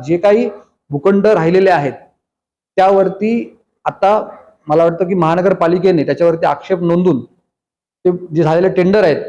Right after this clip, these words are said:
ते रद्द करायला पाहिजे, कोर्टात जायला पाहिजे. महानगरपालिकेला मी प्रश्न विचारला होता की आपण ह्या सगळ्या प्रकारावरती कोर्टात का जात नाही, तर मला त्यांनी उत्तर दिलंय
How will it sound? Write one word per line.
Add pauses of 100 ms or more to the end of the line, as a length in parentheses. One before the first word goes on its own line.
(240)
ते
रद्द
करायला
पाहिजे,
कोर्टात
जायला
पाहिजे.
महानगरपालिकेला
मी
प्रश्न
विचारला
होता (580)
की
आपण
ह्या
सगळ्या
प्रकारावरती
कोर्टात
का
जात
नाही, (680)
तर
मला
त्यांनी
उत्तर
दिलंय